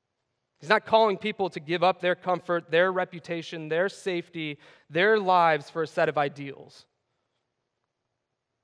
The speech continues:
He's calling people to give up their lives for him because he is the righteous one. He embodies holiness. He embodies this lesson, this sermon.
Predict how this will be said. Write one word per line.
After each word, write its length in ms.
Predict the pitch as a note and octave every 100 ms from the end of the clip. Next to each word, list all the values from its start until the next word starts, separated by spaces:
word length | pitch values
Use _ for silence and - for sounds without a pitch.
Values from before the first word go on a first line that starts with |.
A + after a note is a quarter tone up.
| _
He's 160 | D#3+
calling 280 | - G3 A3
people 260 | G3+ F#3 F3
to 100 | D#3+
give 200 | E3 F3
up 160 | F#3
their 160 | E3+ E3+
lives 640 | D3+ D#3+ D#3 C#3+ D#3 - -
for 160 | D#3
him 460 | C#3+ F#3+ F3 C3 C#3 _ _ _ _ _ _ _ _ _ _
because 260 | C#3+ E3 -
he 400 | F3+ A3 A3 F#3
is 260 | E3 E3+
the 120 | E3
righteous 440 | D#3 F3 - C#3+ -
one. 280 | - D#3 D3+ _ _ _ _ _ _ _ _
He 300 | - G#3+ F#3
embodies 720 | F3+ C#3+ E3 F3 E3 C#3+ C3
holiness. 800 | - F3 D#3 C3+ B2+ - - - _ _ _ _ _ _ _
He 120 | D#3+
embodies 640 | D3+ D3 E3 D#3+ C#3+ B2+ C3
this 220 | C3+ -
lesson, 520 | C#3+ C#3 - - C#3+ _ _ _ _ _ _ _ _ _ _ _ _
this 180 | C#3+ C3+
sermon. 420 | - C3+ C#3 D3